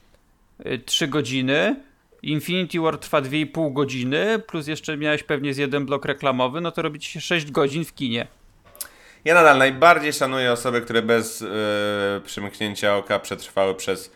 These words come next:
Speaker 2: nocny maraton reżyserskich wersji Władcy Pierścieni. To, to na-, ty, ty coś, coś, ty byłeś czy nie? Bo coś tak mi świta.
Speaker 1: Byłem, byłem, byłem, byłem.
Speaker 2: I co, i nawet
Speaker 1: Byłem.
Speaker 2: oka nie zmrużyłeś?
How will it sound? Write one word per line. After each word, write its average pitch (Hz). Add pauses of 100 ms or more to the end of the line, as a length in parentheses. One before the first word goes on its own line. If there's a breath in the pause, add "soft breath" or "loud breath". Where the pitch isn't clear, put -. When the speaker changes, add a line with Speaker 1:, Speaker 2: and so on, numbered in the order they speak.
(260 soft breath)
Speaker 2:
nocny 107
maraton 98
reżyserskich 95
wersji 92
Władcy 87
Pierścieni. 80 (1300 soft breath)
To, 110
to 104
na-, 92
ty, -
ty - (120)
coś, -
coś, - (140)
ty 131
byłeś 190
czy 139
nie? 95
Bo 107
coś 131
tak 127
mi 127
świta. - (100)
Speaker 1:
Byłem, 117 (100)
byłem, 135 (120)
byłem, 127
byłem. 123 (240)
Speaker 2:
I 135
co, 131
i 120
nawet 120
Speaker 1:
Byłem. 123
Speaker 2:
oka 127
nie 123
zmrużyłeś? 127